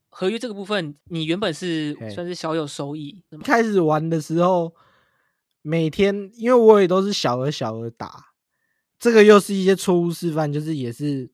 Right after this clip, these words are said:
Speaker 2: 大家都不能学，就是我是一个没有设停损的人。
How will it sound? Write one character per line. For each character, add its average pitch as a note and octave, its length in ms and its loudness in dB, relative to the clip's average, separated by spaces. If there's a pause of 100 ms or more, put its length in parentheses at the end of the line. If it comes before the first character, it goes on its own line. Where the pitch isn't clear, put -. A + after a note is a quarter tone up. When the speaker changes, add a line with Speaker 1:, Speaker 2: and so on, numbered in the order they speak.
(480)
Speaker 2:
大 D#3 160 0
家 C#3 160 -4
都 C3+ 140 -6
不 C#3 120 -12
能 A#2+ 200 -10
学， A2+ 320 -18
就 C#3+ 120 -10
是 D3+ 140 -10
我 A#2 160 -6
是 C#3+ 160 -8
一 C#3+ 80 -6
个 C3+ 140 -4
没 C3+ 120 -6
有 B2+ 120 -6
设 C#3 180 -6
停 A#2+ 240 -14
损 G#2+ 280 -14
的 G2+ 140 -18
人。 - 160 -20